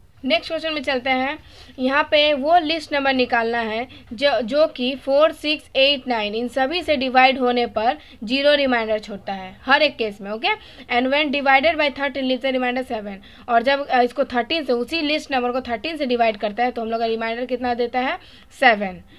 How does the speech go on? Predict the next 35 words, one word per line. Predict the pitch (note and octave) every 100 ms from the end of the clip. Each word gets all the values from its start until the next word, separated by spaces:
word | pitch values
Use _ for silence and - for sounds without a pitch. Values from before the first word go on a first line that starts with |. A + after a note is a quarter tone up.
| -
तो | D4
ये | D#4
इनमें | D#4+ D#4+ E4+
से | E4+
कौन | - C#4 D4+
सा | C#4 C4+
वो | C4 G4+ A4 - -
लिस्ट | A#3+ D4+ -
नंबर | C4+ A3+ G#3+ A3 D4+ F4 - -
है? | G#3+ F3+ - - -
तो |
सबसे | A#3+ C4+ D#4+
पहले | D#4
क्या | D#4 D#4
करें, | D#4 D#4+
इसमें | D4 C4 D4+
भी | D4
सेम, | - C#4 C#4+ D4+ - - - - - A#3 -
अ, | - A#3+ A#3 A#3+
एलसीएम | B3+ B3+ B3+ D4 D4 C#4+
of | C4+ C#4
फ़ोर, | C4+ - C4 B3 C4+ D#4 D#4+ - - -
सिक्स, | C4+ C#4 F4 F4+ - - B3
एट, | B3 C4 B3+
नाइन | B3 A#3+ B3+
निकालना | B3 A#3+ A#3+ B3
है। | B3 A#3+ D4+ - - - - - - -
फ़ोर, | C4 C4+ C#4
सिक्स, | - C#4+ D4+ -
एट, | - C4 B3+
नाइन | B3+ B3+
का | B3+
एलसीएम | - A#3+ A3+ B3+
निकाल | B3+ B3 A#3+ A#3+
लेंगे। | A#3+ A#3+ C4